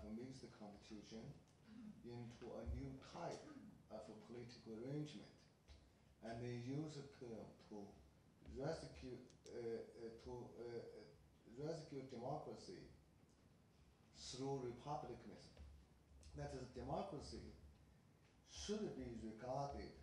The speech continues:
as the foundation of legitimacy, should be regarded as one of the important principles that the power should, uh, uh,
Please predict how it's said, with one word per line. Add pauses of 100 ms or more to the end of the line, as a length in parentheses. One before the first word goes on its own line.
(380)
as
the (200)
foundation (240)
of (240)
legitimacy, (1040)
should
be
regarded (200)
as
one
of
the
important (120)
principles (840)
that
the (320)
power
should,
uh,
uh,